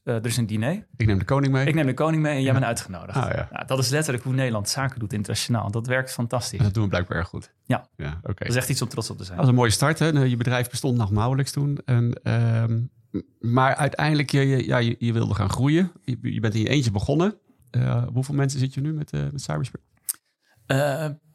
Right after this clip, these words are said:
Speaker 1: ten tijde van acquisitie op vijfenveertig. Maar
Speaker 2: Mhm.
Speaker 1: we groeien nu vrij hard door. We zijn echt een, een engineering,
Speaker 2: Ja.
Speaker 1: eh,
Speaker 2: Je hebt
Speaker 1: Europees
Speaker 2: ook weinig
Speaker 1: headquarter
Speaker 2: mensen
Speaker 1: vandaag.
Speaker 2: nodig om jouw product, eh, voor veel klanten toegankelijk te maken, denk ik, hè?
Speaker 1: Ja, het is een cloud-gebaseerde oplossing. De klant hoeft niets te installeren. Dus
Speaker 2: Ja.
Speaker 1: het is redelijk makkelijk om te onboarden.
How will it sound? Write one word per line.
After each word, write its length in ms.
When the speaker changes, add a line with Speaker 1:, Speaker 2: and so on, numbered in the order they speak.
Speaker 1:
ten 140
tijde 200
van 80
acquisitie 440
op 60
vijfenveertig. 920
Maar 80
Speaker 2:
Mhm. 100
Speaker 1:
we 60
groeien 240
nu 80
vrij 260
hard 240
door. 320
We 60
zijn 160
echt 180
een, 200
een 240
engineering, 720
Speaker 2:
Ja. 100
Speaker 1:
eh, 60
Speaker 2:
Je 40
hebt 200
Speaker 1:
Europees 200
Speaker 2:
ook 60
weinig 240
Speaker 1:
headquarter 260
Speaker 2:
mensen 220
Speaker 1:
vandaag. 180
Speaker 2:
nodig 140
om 140
jouw 120
product, 480
eh, 360
voor 200
veel 140
klanten 560
toegankelijk 380
te 60
maken, 220
denk 120
ik, 80
hè? 60
Speaker 1:
Ja, 160
het 100
is 60
een 80
cloud-gebaseerde 680
oplossing. 520
De 140
klant 220
hoeft 120
niets 180
te 80
installeren. 580
Dus 120
Speaker 2:
Ja. 60
Speaker 1:
het 80
is 120
redelijk 300
makkelijk 340
om 140
te 120
onboarden. 440